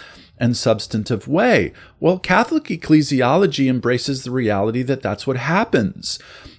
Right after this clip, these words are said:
and that it first begins to happen in the life of a young girl, <laughs> you know, in a small town who,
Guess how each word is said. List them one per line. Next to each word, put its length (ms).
and 180
that 180
it 120
first 400
begins 400
to 140
happen 320
in 140
the 120
life 300
of 160
a 80
young 260
girl, 400
<laughs> 420
you 80
know, 220
in 80
a 60
small 360
town 380
who, 360